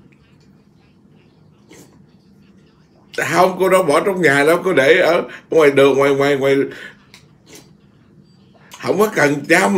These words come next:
cô ăn đồ ăn dư, cô thải nó, nó ăn à. Là con nuôi vậy thôi, vậy rồi, vậy, vậy rồi.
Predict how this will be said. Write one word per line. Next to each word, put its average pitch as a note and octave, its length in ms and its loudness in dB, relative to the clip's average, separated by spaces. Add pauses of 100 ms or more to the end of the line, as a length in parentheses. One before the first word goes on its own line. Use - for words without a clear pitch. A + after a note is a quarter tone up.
(460)
cô F3+ 120 2
ăn F3 300 2
đồ C3+ 140 4
ăn E3+ 300 -2
dư, F3+ 280 4
cô F3+ 120 0
thải C#3 240 -2
nó, G3 120 -4
nó F#3+ 120 -2
ăn E3+ 240 -2
à. C3 300 -4 (1900)
Là F2+ 320 -10
con B2+ 280 -6
nuôi B2 280 -2
vậy G#2 260 -4
thôi, B2+ 260 -2 (140)
vậy F#2 280 -6
rồi, F#2 360 -6
vậy, F2+ 300 -8 (720)
vậy G2 200 -8
rồi. F#2 300 -6